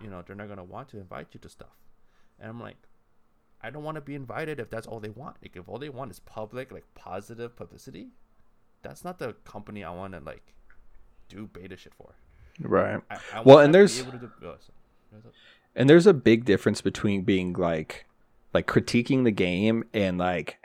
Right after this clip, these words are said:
Speaker 2: having an unhealthy obsession with slandering it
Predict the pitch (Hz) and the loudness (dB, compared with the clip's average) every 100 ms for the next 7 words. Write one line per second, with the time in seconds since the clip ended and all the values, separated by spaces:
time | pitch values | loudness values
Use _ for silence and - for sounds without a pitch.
0 | - - - 127 120 113 - 107 101 113 | -20 0 2 6 6 6 4 2 4 4
1 | 101 - 87 - 104 85 - 87 85 85 | 4 2 -2 0 0 0 0 -4 -4 -4
2 | 82 - - _ _ _ - - 98 95 | -6 -6 -14 _ _ _ -8 2 4 6
3 | 87 95 90 92 90 | 4 2 2 0 -2